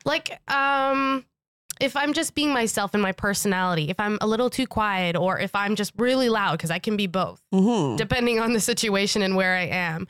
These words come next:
Speaker 2: Yeah.
Speaker 1: And if he shuts me down for it, um, I, I, I just,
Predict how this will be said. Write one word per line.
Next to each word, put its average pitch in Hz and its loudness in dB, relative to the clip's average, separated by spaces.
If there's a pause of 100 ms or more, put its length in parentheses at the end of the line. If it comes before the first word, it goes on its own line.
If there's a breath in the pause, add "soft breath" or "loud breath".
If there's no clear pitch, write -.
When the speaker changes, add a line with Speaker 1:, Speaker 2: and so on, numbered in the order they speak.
Speaker 2:
Yeah. 156 4
Speaker 1:
And 147 4
if 143 -2
he 339 2
shuts 311 -2
me 285 0
down 220 0
for 294 0
it, 359 0 (420)
um, 202 -2 (320)
I, 220 -4
I, 226 -2
I 233 -2
just, 240 0